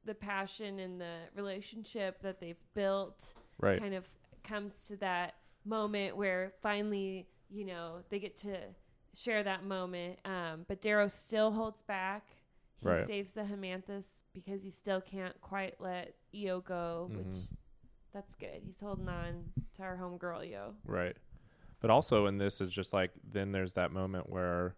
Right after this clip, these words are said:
Speaker 2: he's questioning whether Mustang's gonna betray him, which is kinda interesting as well.
Speaker 1: Mm-hmm.
Speaker 2: I'm just trying to think back to, like, the first time I read the book and whether I thought Mustang was actually gonna betray him.
Speaker 1: I know this time through, I was like,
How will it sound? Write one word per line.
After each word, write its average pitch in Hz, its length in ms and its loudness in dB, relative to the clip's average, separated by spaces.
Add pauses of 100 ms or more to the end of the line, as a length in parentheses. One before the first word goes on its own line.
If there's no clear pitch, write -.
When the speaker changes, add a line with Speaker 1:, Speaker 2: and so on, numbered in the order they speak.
(360)
Speaker 2:
he's - 280 -4
questioning 90 600 -2
whether 87 560 2
Mustang's 90 440 -2
gonna 85 200 -4
betray 87 380 0
him, 82 320 -2 (100)
which 95 200 0
is - 80 -10
kinda 87 240 2
interesting 85 480 -4
as 85 120 -2
well. 87 380 6 (140)
Speaker 1:
Mm-hmm. 202 300 0
Speaker 2:
I'm 117 60 2
just - 120 -4
trying 131 220 6
to 101 60 -4
think 101 240 -4
back 95 300 6
to, 92 160 2
like, 80 300 2 (840)
the 95 80 -4
first - 240 0
time 92 160 -2
I 90 60 2
read 87 220 2
the 87 80 -2
book 90 300 2
and 90 160 -4
whether 90 280 2
I 85 100 4
thought 90 440 4 (300)
Mustang 92 540 2
was 87 120 0
actually 87 320 0
gonna 87 160 0
betray 90 360 0
him. 101 240 -2 (520)
Speaker 1:
I 254 80 4
know 226 140 6
this 262 240 8
time 226 220 0
through, 196 220 6
I 190 180 8
was 180 180 4
like, 175 360 4